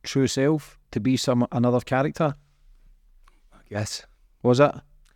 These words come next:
Speaker 2: I guess. It's, uh, it's like, I don't, it's funny. I had this conversation with Nicola the,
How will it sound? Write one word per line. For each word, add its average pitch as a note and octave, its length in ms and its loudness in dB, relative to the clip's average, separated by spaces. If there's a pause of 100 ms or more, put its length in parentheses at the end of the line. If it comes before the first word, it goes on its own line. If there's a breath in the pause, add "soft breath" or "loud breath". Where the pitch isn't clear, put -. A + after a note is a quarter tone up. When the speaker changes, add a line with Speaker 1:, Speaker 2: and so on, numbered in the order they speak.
(420)
Speaker 2:
I F2+ 80 -4
guess. - 340 0 (1700)
It's, - 340 -12
uh, - 640 -18
it's - 180 -10
like, - 140 -20 (160)
I - 80 -20
don't, - 240 -20 (180)
it's - 180 -12
funny. - 160 -20 (100)
I G#2+ 40 -6
had G#2 80 -6
this - 120 -6
conversation G#2 600 0
with F#2+ 120 0
Nicola G#2 320 -2
the, F2+ 200 -2